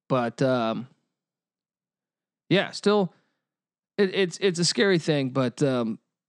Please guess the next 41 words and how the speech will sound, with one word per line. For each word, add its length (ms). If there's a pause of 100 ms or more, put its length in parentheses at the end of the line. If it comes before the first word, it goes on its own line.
(180)
hopefully 400
we 80
can 100
get 120
ourselves 360
out 180
of 80
this 300 (140)
as 220
the 80
playoff. 340
Like 160
I 40
said, 220
if, 140
if, 400
if 180
we 60
get 120
that, 160
pl-, 120
if 220
eighty-eight 320
percent 300
of 80
A 140
Ds 360 (280)
are 40
s-, 180
are 160
for 340
expanding 520
the 60
playoffs 380
once 140
we 80
get 100
through 140
this 140
covid 300
nonsense, 560